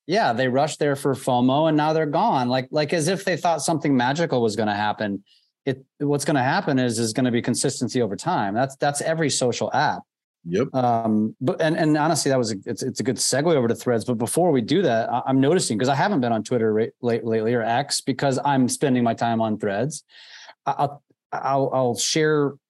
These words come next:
Speaker 1: why I'm spending my time on Threads when we go over to Threads. But here's the thing I just noticed as I'm scrolling X. It is almost all videos and pictures. X is changed. This is changing. It's not
Speaker 2: Yeah.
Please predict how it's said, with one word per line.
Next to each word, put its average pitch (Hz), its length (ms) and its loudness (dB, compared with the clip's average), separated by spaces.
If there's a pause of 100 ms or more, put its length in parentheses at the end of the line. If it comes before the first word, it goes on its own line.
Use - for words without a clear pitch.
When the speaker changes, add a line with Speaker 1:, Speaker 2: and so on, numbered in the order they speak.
Speaker 1:
why 131 340 2
I'm 120 320 0
spending 117 320 -2
my 113 100 2
time 113 220 0
on 107 100 0
Threads 113 240 0
when 110 80 0
we 104 60 0
go 123 160 2
over 160 120 2
to 117 60 2
Threads. 113 300 -2
But - 160 -8
here's 147 220 0
the 185 100 0
thing 135 180 0
I 117 80 2
just 117 180 -2
noticed 139 360 0
as 110 100 0
I'm 110 220 0
scrolling 123 360 -2
X. 165 300 -2 (560)
It 160 160 2
is 127 400 0 (100)
almost 131 640 0 (140)
all 127 760 2
videos 135 460 0
and 117 100 -6
pictures. - 600 -6 (1300)
X 170 240 -2
is 330 140 -2
changed. 214 400 2
This 175 200 0
is 320 120 -2
changing. 165 640 0
It's 151 240 -2
not 170 400 2
Speaker 2:
Yeah. - 40 -6